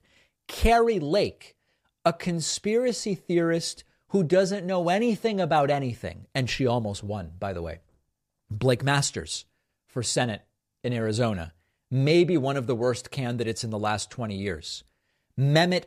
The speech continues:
Oz, a quack T V doctor who it's not even clear really lived in Pennsylvania to fight,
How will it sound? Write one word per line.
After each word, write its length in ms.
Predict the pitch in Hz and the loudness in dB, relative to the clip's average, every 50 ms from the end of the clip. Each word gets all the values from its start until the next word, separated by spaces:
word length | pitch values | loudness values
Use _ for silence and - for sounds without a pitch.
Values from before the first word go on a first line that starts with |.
| _ - | _ 0
Oz, 560 | 143 151 156 127 101 87 82 82 - - - _ | 2 4 4 2 0 -2 -6 -8 -10 -10 -8 _
a 80 | - 127 | -8 -8
quack 460 | - - - 175 160 160 165 - - | -8 -4 -2 0 0 2 0 -2 -6
T 220 | - - 165 160 151 | -8 -4 -4 -2 -2
V 160 | 147 147 135 | -2 -2 -2
doctor 580 | 110 135 123 127 131 - - - 143 143 143 | -2 -2 -2 -2 -2 -4 -4 -2 0 0 0
who 220 | 131 - 139 123 120 | 0 0 0 0 0
it's 160 | 113 - - | 0 -2 -2
not 160 | 139 139 147 | -2 0 2
even 220 | 156 151 135 135 127 | 2 2 0 -2 -4
clear 300 | - - - 151 151 139 | -4 -2 2 4 4 4
really 360 | 127 123 139 151 151 143 135 | 4 2 2 2 2 2 2
lived 480 | 120 123 127 139 156 185 214 214 185 | 2 2 4 4 6 4 4 4 2
in 140 | 175 131 110 | 0 0 -2
Pennsylvania 880 | 107 123 110 98 - - 98 92 101 98 95 90 85 80 76 78 80 - _ _ _ _ - _ _ _ _ - | -4 -8 -8 -10 -10 -10 -10 -8 -6 -6 -8 -8 -10 -12 -14 -16 -18 -20 _ _ _ _ -20 _ _ _ _ -6
to 340 | - - 147 135 135 135 139 | 0 2 2 4 2 2 0
fight, 500 | 135 - - 143 127 127 131 135 131 | -4 -2 0 2 2 2 2 0 -2